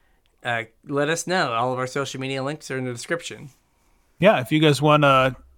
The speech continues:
Speaker 2: let us know how you're making out with this deck, or if you need some pointers or whatever, get at us.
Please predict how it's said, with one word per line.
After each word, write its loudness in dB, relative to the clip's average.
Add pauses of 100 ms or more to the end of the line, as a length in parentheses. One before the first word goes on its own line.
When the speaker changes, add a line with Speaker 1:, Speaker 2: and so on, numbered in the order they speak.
Speaker 2:
let 4
us 2
know 4
how 6
you're 4
making 0
out 2
with -4
this 0
deck, -2
or -4
if -10
you -6
need -4
some -10
pointers -6
or 0
whatever, -4
get -4
at -2
us. -6